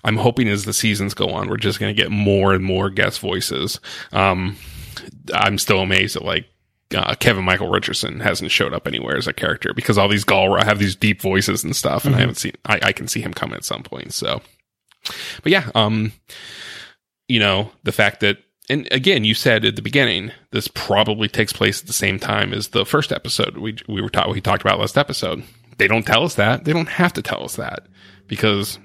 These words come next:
Speaker 1: you know, Pidge is that, the Green Line is that thing that kinda combines the two episodes.
Speaker 2: Yeah.
Speaker 1: Finds
Speaker 2: I, I'm
Speaker 1: Keith
Speaker 2: wondering if there were ever thoughts of making these a combined episode.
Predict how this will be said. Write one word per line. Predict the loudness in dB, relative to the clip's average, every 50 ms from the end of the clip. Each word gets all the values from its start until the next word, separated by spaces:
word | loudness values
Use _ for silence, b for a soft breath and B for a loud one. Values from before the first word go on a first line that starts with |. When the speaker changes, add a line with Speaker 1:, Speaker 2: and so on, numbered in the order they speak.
| -20 -20 -20 -20 -6
Speaker 1:
you | -2 0
know, | 0 0
Pidge | 0 2 2 2 4 4 4
is | 2 4 4
that, | 4 6 4 4 2 -2 B B B B B B B B B B B _ _ -20 -20 -18
the | -16 -12 -10 -2 -2 -2
Green | 0 2 2 4 4 4
Line | 4 4 4 2 2
is | 0 0
that | 0 -2 -2 0
thing | 0 0 0 0
that | -4 -4
kinda | -2 -2 0 2 2 0 0 -2 -6 _ -10
combines | -10 -10 -8 -6 -6 -6 -6 -6 -8
the | -6
two | -4 -2 -2
episodes. | -2 -4 -6 -6 -6 -6 -6 -6 -8 -8 B B B B B B B -6
Speaker 2:
Yeah. | -4 -2 0
Speaker 1:
Finds | 0 0 0 -2 -4 0 2
Speaker 2:
I, | 2 2 4
I'm | 4 4
Speaker 1:
Keith | 4 4
Speaker 2:
wondering | 4 4 4 4 2 2 2 0 -2 -4 -12 -16 -16 -16 -18 -18 -16 -4 -2
if | -2 -2 0
there | 0 2
were | 2 2 2
ever | 2 2 2 2 2 2 2 0 -2
thoughts | _ 0 2 2 2 2 0 -2
of | -2 0
making | 0 0 0 0 0 0 0 0 0 -2 -4 -6 -2
these | 0 2 2 2 0
a | -2
combined | -2 0 -2 -2 -2 -4 -4 -6
episode. | -6 -6 -4 -4 -4 -2 -4 -4 -6 -8 -10